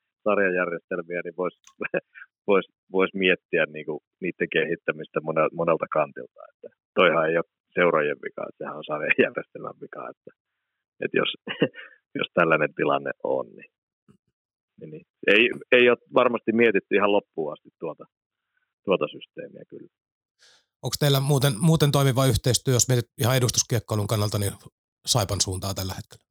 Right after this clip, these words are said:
Speaker 1: On joo, on joo. Että Hämäläisen Vili on ollut nyt tän pari vuotta se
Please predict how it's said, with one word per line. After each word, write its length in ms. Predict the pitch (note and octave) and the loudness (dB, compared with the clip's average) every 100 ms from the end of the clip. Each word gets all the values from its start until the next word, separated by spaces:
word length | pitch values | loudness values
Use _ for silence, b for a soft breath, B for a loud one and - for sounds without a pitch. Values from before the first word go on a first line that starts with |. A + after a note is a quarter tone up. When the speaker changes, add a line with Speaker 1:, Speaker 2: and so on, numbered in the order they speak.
| _ | _
Speaker 1:
On 340 | A2 A2 A2+ F#2 | 2 4 4 0
joo, 260 | F2 E2+ F#2 | -10 -14 -12
on 260 | F#2+ F#2 E2 | -14 -14 -16
joo. 260 | D#2+ D2+ | -16 -18
Että 200 | D#2 _ - - | _ _ -20 -4
Hämäläisen 440 | G2 G#2 A#2+ D3+ | 2 4 6 4
Vili 200 | C#3 C#3+ | 4 4
on 160 | C3 A#2+ _ _ _ _ _ _ - | 4 2 _ _ _ _ _ _ -4
ollut 340 | B2 B2+ B2 | 0 0 -2
nyt 140 | A#2+ - | -6 -6
tän 160 | A#2+ G#2+ | -6 -2
pari 220 | A2+ A2 | -2 -2
vuotta 280 | G#2 G2 G#2 | -2 -6 -8
se 180 | F#2+ | -4